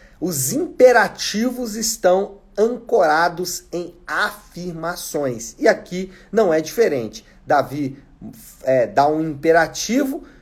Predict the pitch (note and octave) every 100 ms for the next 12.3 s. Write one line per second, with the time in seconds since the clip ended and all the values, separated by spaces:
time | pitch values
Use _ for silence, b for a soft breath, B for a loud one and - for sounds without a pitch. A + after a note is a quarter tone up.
0 | - D3+ D#3 D#3 D#3+ D#3 - D#3 D3 C3+
1 | D#3+ D#3+ D#3 D3 D#3 F#3+ E3+ D3 A#3 C#4+
2 | C4+ - b b - - E3+ D3 D#3+ D#3
3 | - E3+ F3 - A3 B3 C#4 B B B
4 | B A3 C4+ - - C4+ B3 - G3+ A3
5 | A3+ - - G#3 F#3+ C#3 G3+ F#3 E3 F3
6 | - F#3+ F3+ B B B D3+ E3 D3 -
7 | - - F3+ E3 C3+ - _ _ - D#3
8 | D3+ - A#3 A3+ F3+ A3+ A3+ - D#3+ -
9 | - _ _ E3 G3+ C#3 E3+ F3+ F3+ F3
10 | - E3+ D#3+ D#3 E3+ - - D#3+ D#3+ D#3+
11 | - - F3+ F3 F3 D#3+ A2+ A2+ - F4+
12 | F3+ F#3 C4